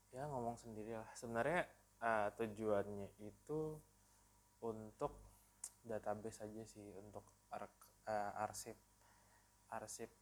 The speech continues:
supaya, apa ya, kan gua orangnya, kan saya orangnya mageran, jadi ya biar nggak ngulang-ngulang ngajarin orang. Sebenarnya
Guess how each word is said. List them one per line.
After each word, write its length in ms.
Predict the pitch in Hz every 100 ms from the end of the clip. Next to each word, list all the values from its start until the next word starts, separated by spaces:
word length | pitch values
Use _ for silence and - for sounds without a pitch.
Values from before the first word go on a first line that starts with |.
| - - - -
supaya, 800 | 127 113 - 107 104 117 135 143 147 - - - - - - - - - - -
apa 160 | 123 123 107
ya, 80 | 101
kan 160 | 123 123 113
gua 240 | 120 123
orangnya, 320 | 120 113 120 127 - - - - - - - - - - - - -
kan 160 | - 123
saya 400 | 123 113 110 117
orangnya 320 | 113 113 123
mageran, 640 | 120 104 95 85 87 87 90 95 92
jadi 400 | 90 107 113 95
ya 40 | 92 - - - - - - - - - - -
biar 240 | 107 101
nggak 240 | 107 101 104
ngulang-ngulang 800 | 107 104 104 98 95 104 113 110
ngajarin 480 | 98 98 92 98
orang. 400 | 92 98 98 107
Sebenarnya 400 | 110 120 135 180